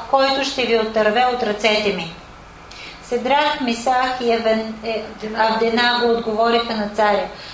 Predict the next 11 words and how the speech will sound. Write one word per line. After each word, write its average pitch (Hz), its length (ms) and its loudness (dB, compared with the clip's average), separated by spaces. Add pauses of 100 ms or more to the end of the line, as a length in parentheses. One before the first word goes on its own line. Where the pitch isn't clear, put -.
(140)
„Навуходоносоре, 240 1080 0 (300)
на 247 180 0
нас 302 280 2
не 254 140 2
ни 277 220 2
трябва 302 440 2
да 240 160 2
ти 240 80 0
отговаряме 240 720 2
за 214 180 -4
това. 196 380 2